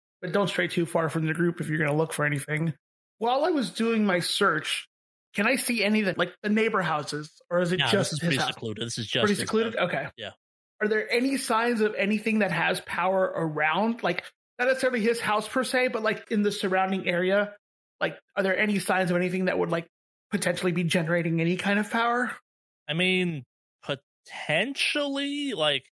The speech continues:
Speaker 2: he could have a generator of some kind. You're not seeing any signs of something like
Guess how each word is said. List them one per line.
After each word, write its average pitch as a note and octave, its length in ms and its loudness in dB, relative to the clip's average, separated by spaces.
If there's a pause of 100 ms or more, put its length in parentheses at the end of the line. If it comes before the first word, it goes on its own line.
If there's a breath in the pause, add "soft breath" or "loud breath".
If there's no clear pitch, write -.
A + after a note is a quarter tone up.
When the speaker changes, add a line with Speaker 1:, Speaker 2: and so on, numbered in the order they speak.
(320)
Speaker 2:
he E3 80 -12
could G3+ 140 -2
have G#3 120 2
a F#3+ 40 2
generator C#3+ 540 0
of B2 80 -2
some B2 280 -2
kind. A#2+ 480 0
You're C3 100 0
not F3+ 120 -2
seeing E3 320 -2
any D3 220 -2
signs B2+ 800 -2
of A2+ 500 -4 (340)
something A#2 460 -6
like G#2 240 -6